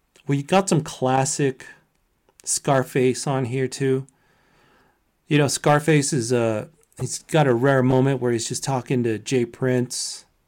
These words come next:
compares himself to Shaq, uh, but Jay Prince to Phil Jackson, you know.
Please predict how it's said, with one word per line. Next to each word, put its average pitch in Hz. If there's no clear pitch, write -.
compares 139
himself 131
to 120
Shaq, 120
uh, 117
but 127
Jay 131
Prince 127
to -
Phil 120
Jackson, 123
you 123
know. 120